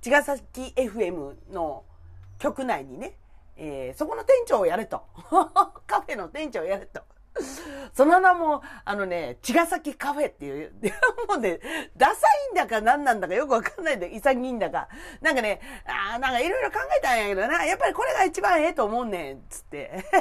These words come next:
<laughs> 茅ヶ崎カフェの店長になります、タミコブレアウィッチでもございます。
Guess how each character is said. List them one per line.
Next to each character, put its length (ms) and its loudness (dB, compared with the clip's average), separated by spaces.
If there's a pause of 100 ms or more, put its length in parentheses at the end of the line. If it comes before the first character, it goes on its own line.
(200)
<laughs> 420 -12
茅 180 -2
ヶ 160 4
崎 380 -2
カ 220 -4
フ 80 -6
ェ 120 -10 (300)
の 140 -4
店 300 -2
長 400 0 (440)
に 140 2
な 120 6
り 80 -2
ま 160 4
す、 80 -14
タ 120 -4
ミ 80 -6
コ 80 -2
ブ 80 0
レ 100 4
ア 20 2
ウ 40 0
ィ 40 -4
ッ 40 -12
チ 100 -10
で 60 -4
も 220 -2
ご 220 -6
ざ 100 0
い 40 -2
ま 140 -4
す。 140 -14